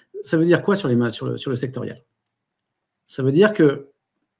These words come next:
vous investissez sur, je sais pas, l'hydraulique parce que c'est l'avenir, et cetera. Mais c'est déjà, c'est déjà pricé par le marché, euh. Il y a quand même des gens qui sont payés toute la journée, euh, pour pricer en fonction des tendances futures. Voilà.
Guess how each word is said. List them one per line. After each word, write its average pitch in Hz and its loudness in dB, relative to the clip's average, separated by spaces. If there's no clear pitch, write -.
vous 156 2
investissez 175 2
sur, 139 -4
je - -6
sais - -16
pas, 139 -4
l'hydraulique 123 2
parce 117 -4
que - -8
c'est - -8
l'avenir, 123 -2
et 117 -4
cetera. 107 -12
Mais 135 -4
c'est - -6
déjà, 135 2
c'est - -8
déjà 113 -6
pricé 117 -6
par 113 -4
le 131 0
marché, 185 4
euh. 110 -6
Il 156 -6
y 139 0
a 131 0
quand 156 4
même 165 8
des 139 8
gens 165 4
qui 127 -4
sont 127 -4
payés 131 2
toute 123 -6
la 123 0
journée, 170 4
euh, 123 0
pour 127 -8
pricer 180 2
en - -4
fonction 160 -2
des 135 0
tendances 139 0
futures. 160 -4
Voilà. 117 -12